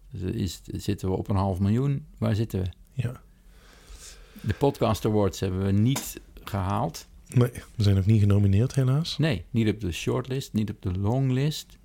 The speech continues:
Speaker 2: Nee. Ik kreeg laatst wel van, eh, Spotify een soort, eh, wrap-up, maar dan van podcasting. Dus daar stond wel wat op. Daar heb ik volgens mij screenshots van gemaakt. Zal ik even kijken?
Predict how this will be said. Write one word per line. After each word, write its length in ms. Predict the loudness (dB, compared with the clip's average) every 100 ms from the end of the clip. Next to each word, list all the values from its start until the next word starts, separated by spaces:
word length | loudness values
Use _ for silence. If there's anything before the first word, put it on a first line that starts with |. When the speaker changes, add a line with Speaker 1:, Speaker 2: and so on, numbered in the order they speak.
| -14
Speaker 2:
Nee. 220 | -8 -6 -8 -16 _ _ -20 -20 _ _ -16 -8 -8 -2
Ik 120 | -2
kreeg 220 | 4 4 4
laatst 240 | 2 4
wel 200 | 2 2
van, 360 | 2 2 2 -4 -2
eh, 140 | 2 2
Spotify 600 | 0 0 0 0 -2 0
een 60 | 0
soort, 440 | 2 2 2 0 0
eh, 220 | 2 2 -2 -20 _ -20 -20 _ 0
wrap-up, 580 | 2 2 0 -4 -4 -10 -20 -20 -20 -20 -20 -20 -20 -10 -2
maar 100 | 0
dan 200 | 0 2
van 300 | 0 0 -4 -10 -2
podcasting. 760 | -2 0 0 0 0 -2 -2 -6 -20 -20 -16
Dus 140 | -2
daar 160 | 0 0
stond 280 | 0 0
wel 240 | 2 2 4
wat 200 | 2 2
op. 260 | 0 0 -8 -20 -20 -20 -20 -18 -18 -20 -20 -4
Daar 120 | -2
heb 100 | -2
ik 60 | -2
volgens 220 | -6 -4
mij 80 | -6
screenshots 560 | -4 -2 0 -2 -6 -6
van 180 | -4
gemaakt. 260 | -2 -2 0
Zal 100 | -2
ik 80 | -2
even 200 | -4 -4
kijken? 320 | -4 -4 -6